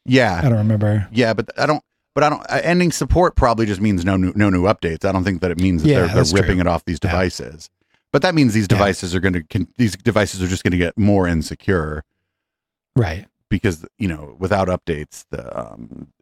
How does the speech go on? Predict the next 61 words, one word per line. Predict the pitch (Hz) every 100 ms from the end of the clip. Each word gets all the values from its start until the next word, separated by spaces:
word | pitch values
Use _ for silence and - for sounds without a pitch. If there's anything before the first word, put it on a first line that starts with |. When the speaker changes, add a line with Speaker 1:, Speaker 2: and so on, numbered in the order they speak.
| -
Speaker 1:
you | 95
know, | - - - _ _ -
there's | 73 104 104
no | 117
perfect, | - 110 110 -
c-, | 117 123
you | 117
know, |
you're | 73 113
a | -
software | - 73 73
engineer. | 73 85 92
There's | 92
no | 95
perfect | - 82 82
code | 123 127
except | - -
for | 110
maybe | 92 80
yours. | 73 62 - _ _ _ _ _
If | 98 _ -
they | 113
should | - 104
write | 92
it | 82
all | 78
in | 80
Speaker 2:
<laughs> | 80
Speaker 1:
Lisp | 78 -
or | 80
whatever. | 78 78 80 - _ _ _ -
Um, | 120 110 202 185
Speaker 2:
<laughs> | -
That's | 156 151
right. | 151 98 - - 175 -
<laughs> | 170 -
Speaker 1:
um, | - 117 110 - -
the, | 117 123
what | 123 127
they, | - 143
one | 127 175
of |
the | 190
things | 180 160
they | 135 127
did | 127
with | 113 -
Play | 131
Services | 110 120 101 98 98 85
that's | 95
actually | 104 101 - 98
really | 90 82
smart, | 78 - 107 107
though, | - 85
is | 85 78
they're | 101
able | 98 101 95
to | 95
update | 107 - 110 104
some, | - - - 113 110 107 104
like, | 92 -